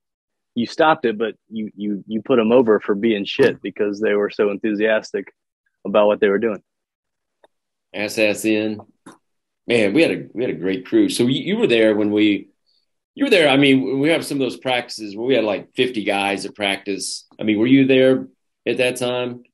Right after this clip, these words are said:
Speaker 1: The, yeah, I remember the first time that I watched the practice, and it, I, I guess you, you probably had a whistle, and, and, uh, practice started, and everyone would just start clapping in unison, and they just go right into a line. I thought, "What the fuck is this?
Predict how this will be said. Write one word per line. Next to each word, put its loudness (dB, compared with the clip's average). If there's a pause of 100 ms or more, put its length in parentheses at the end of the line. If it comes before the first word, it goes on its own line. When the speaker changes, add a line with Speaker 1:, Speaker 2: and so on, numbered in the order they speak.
(400)
Speaker 1:
The, -4
yeah, 4
I 2
remember -2
the -6
first -4
time -6
that -6
I 2
watched -4
the -10
practice, -4 (200)
and -2
it, 0 (240)
I, -6 (100)
I 4
guess 0
you, 4
you -4
probably 0
had -2
a -8
whistle, -10 (500)
and, -8 (680)
and, -4
uh, 0
practice 2
started, 4
and -2
everyone 4
would 4
just -4
start -4
clapping -4
in -12
unison, -6 (520)
and 0
they 4
just -2
go 4
right 4
into -2
a 0
line. -4
I -8
thought, -14
"What -8
the -18
fuck -8
is -2
this? -2